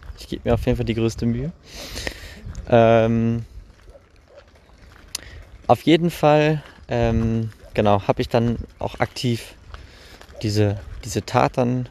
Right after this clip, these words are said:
äh, verarbeitet. Das hat dann nochmal so grob zehn Monate gedauert,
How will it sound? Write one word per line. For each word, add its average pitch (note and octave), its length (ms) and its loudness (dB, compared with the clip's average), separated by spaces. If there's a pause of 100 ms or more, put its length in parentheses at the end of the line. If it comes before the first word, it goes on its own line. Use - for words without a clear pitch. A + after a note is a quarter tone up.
(240)
äh, A#2 340 -2
verarbeitet. B2+ 1000 -2 (580)
Das - 160 0
hat A#2+ 140 0
dann A2+ 100 2
nochmal A#2+ 280 0
so A#2+ 120 -2
grob B2+ 380 -6
zehn C3 240 -2
Monate C3 340 -2
gedauert, C3+ 640 -2